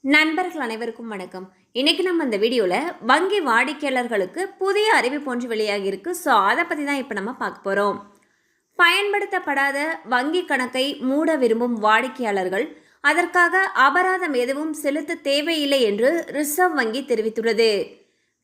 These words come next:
பயன்பாட்டில் இல்லாத வங்கி கணக்கின் இருப்பு மைனஸில் இருந்தாலும் அதற்காக அபராதம் செலுத்த வேண்டிய தேவையில்லை என்று கூறியுள்ள ஆர் பி ஐ, அபராதம் செலுத்த வலியுறுத்தக்கூடிய வங்கிகளை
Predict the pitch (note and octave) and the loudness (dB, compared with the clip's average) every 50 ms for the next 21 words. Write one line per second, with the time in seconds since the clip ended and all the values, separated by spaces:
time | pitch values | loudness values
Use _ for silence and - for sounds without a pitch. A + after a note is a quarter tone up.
0 | _ F4+ E4+ E4+ F#4 G4 G4+ G4 G4+ F#4+ F#4+ G4 G4+ F4 D#4 C#4 C#4 C#4+ C#4+ C#4 | _ 4 4 4 4 2 2 2 2 2 2 0 -2 -2 -2 -2 -2 0 0 0
1 | C4 A#3+ C4 D4 E4+ F4 - - G#3 A3+ C4 C4 C#4 E4 E4+ F#4+ F4+ - D4+ C4 | 0 0 -2 -2 -2 -4 -6 -8 -4 0 0 2 2 2 0 -2 0 0 0 0
2 | A#3+ A3+ - C#4 D4 D4+ D4 - A#3+ B3+ B3 C4 C4 - A3+ B3 E4 F4+ - - | 0 -2 -2 -2 -2 -2 -2 -2 -4 -2 -2 -2 0 2 2 2 2 0 -4 -8
3 | B3+ C4+ C#4 C#4 D#4 F4+ G4 G4+ G#4+ G#4 - G4+ F4 C#4 A#3+ A#3+ B3 C4 B3+ A#3 | -4 2 4 4 4 4 2 0 0 -2 -2 -2 0 2 2 2 2 2 2 2
4 | F#3+ F#3 F#3+ A3+ D#4 - - - - _ _ - C4+ D4+ E4+ F#4+ G4+ G4+ G4+ F#4+ | 2 2 0 -2 -4 -8 -10 -18 -20 _ _ 2 4 4 4 4 0 0 2 2
5 | F4+ E4+ D#4+ F4+ F#4 F#4 F#4 - - B3+ C#4 - F4 F#4 F#4 F#4 F4+ F4 F4+ F4 | 2 2 2 2 2 2 0 0 0 0 2 2 2 2 4 2 2 2 0 -4
6 | D#4+ - D4 C#4 D4 D4 D4 D#4 C#4+ C#4+ C4 B3 B3 A#3+ B3 A#3+ B3 C#4+ D4 D#4+ | -2 -2 -2 -2 -2 -2 -2 -2 -2 -2 -2 -2 -2 -2 -2 -2 -2 -2 -2 -2
7 | F4 E4+ F4+ F4+ E4 D4 C#4 C#4 C#4+ C#4 C4 B3 A#3+ B3 B3 A#3 - C4 C#4+ C#4+ | 0 0 0 0 0 0 0 0 2 2 2 0 0 -2 -6 -6 -6 -4 -2 -2
8 | C#4+ C4+ C4 B3 B3 A#3 - - - A3+ A#3 A#3 A3+ G#3 G#3+ F#3+ F#3+ A3+ E4+ E4 | 0 0 2 4 4 4 4 4 4 4 4 4 2 -2 -4 -2 -2 -2 -2 -4
9 | - - - - _ _ _ B3 C#4 D#4+ - G4 G4+ G4+ G4+ G4 G#4 G4+ F#4 F#4 | -8 -14 -20 -20 _ _ _ 2 4 4 6 6 6 6 4 4 0 -4 -4 -4
10 | - E4 D#4 D#4+ D#4+ - F4 F4+ F4+ E4 - B3 C#4 C#4 D4+ E4+ F4+ F4 F4 F4 | -4 -4 -4 -4 -2 0 0 0 0 -2 0 0 0 0 0 -2 -4 -4 -2 -2
11 | E4 D#4+ D4+ C#4+ C4+ C4 B3+ A#3+ G#3 G#3 A3 A#3 C4+ C#4+ C#4 C4 - G3 A3 | -2 -2 -2 -4 -2 0 0 0 2 2 0 0 0 -2 -2 0 2 2 2